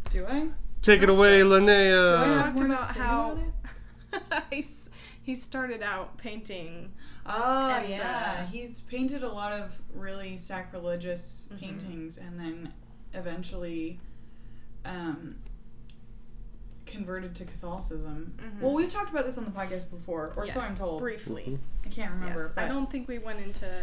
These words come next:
Speaker 3: detail at all.
Speaker 1: <sighs> I'm not sure how much more detail I can go into. All I know is that he,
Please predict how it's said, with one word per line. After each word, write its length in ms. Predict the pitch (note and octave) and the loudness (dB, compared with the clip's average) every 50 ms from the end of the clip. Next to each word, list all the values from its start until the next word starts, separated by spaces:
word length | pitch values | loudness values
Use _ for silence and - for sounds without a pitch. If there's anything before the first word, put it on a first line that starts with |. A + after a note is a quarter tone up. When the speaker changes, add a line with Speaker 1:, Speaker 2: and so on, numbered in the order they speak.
| F3+ F3+ - - | 2 2 0 0
Speaker 3:
detail 360 | - C#3 - - - - - | 0 0 0 2 2 4 4
at 0 | |
all. 300 | - - - - - - | 4 4 4 4 2 0
Speaker 1:
<sighs> 200 | - - - C4 - C#4+ | -2 -4 -2 2 4 6
I'm 80 | D#4+ | 6
not 160 | E4+ F4+ F4 | 6 6 4
sure 200 | - - E4+ D#4+ | 4 4 4 4
how 140 | C#4+ C#4 C#4 | 6 6 4
much 260 | B3+ B3+ B3+ B3+ - | 4 4 2 0 -2
more 280 | A#3+ A#3 A3+ A3 A3+ A3+ | -2 -2 -2 -2 0 -2
detail 360 | G#3 F#3 A3 A3+ - A#3 G#3+ | -2 -2 -2 -2 -2 -4 -4
I 120 | G3+ G3 G#3 | -4 -4 -6
can 160 | - A3 G#3+ | -6 -6 -6
go 100 | G3+ F#3+ | -6 -6
into. 300 | G#3+ G#3+ F#3+ F3+ F3 E3+ | -6 -6 -6 -6 -6 -6
All 160 | - G3 B3+ | -2 -2 0
I 80 | D4 D4+ | 2 4
know 280 | D4 C#4+ C4+ B3+ A#3+ | 4 4 4 2 0
is 200 | - G#3+ G#3 F#3+ | -2 -4 -6 -6
that 220 | F#3+ F#3+ F#3 - - | -4 -4 -4 -4 -6
he, 560 | - - - A3+ A3 A3 A3 G#3+ A3 A3 | -10 -10 -10 -8 -6 -4 -4 -2 -2 -4